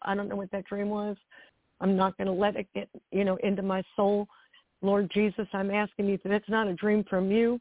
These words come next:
I want you to show me what it is. And the Lord rebuke you if you're not from the Most High God,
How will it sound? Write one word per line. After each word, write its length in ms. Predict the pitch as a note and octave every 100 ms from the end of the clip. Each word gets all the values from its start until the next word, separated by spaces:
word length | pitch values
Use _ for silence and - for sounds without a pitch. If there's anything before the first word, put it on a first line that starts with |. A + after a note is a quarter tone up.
| - - -
I 100 | G3
want 280 | G3 G3+ G#3
you 140 | A3 G#3
to 100 | F3+ -
show 160 | G3+
me 180 | G#3 G#3
what 220 | F3+ G3+
it 140 | G3+ F#3
is. 260 | G#3+ A3+ A3 _ _ _ _
And 100 | F#3
the 60 | F#3+
Lord 300 | F#3 B3 A#3+
rebuke 380 | A#3 - C4+ B3+
you 260 | D4 D#4+ F#4
if 80 | -
you're 120 | G#3
not 240 | G3+ A3 B3 -
from 260 | A#3+ C#4 D#4 _ _ _ _
the 80 | F#3
Most 220 | G3+ G#3 -
High 200 | G3+ G3
God, 340 | G3+ A3 C4+